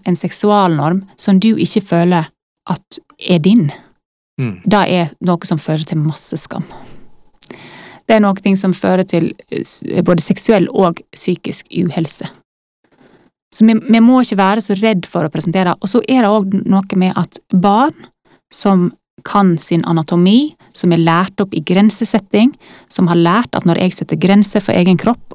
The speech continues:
Speaker 1: og da er vi helt nede på det nivået at vi er i et bursdagsselskap, bestemor sier,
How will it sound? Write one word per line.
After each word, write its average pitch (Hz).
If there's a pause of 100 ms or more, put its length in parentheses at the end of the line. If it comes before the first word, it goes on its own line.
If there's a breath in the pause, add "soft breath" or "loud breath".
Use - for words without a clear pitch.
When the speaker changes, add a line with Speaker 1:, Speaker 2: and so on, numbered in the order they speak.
Speaker 1:
og 180
da 220
er 208
vi 185
helt 185
nede 175
på -
det 175
nivået 170
at 147
vi 170
er 170
i 160
et 151
bursdagsselskap, 185 (400 soft breath)
bestemor 185
sier, 165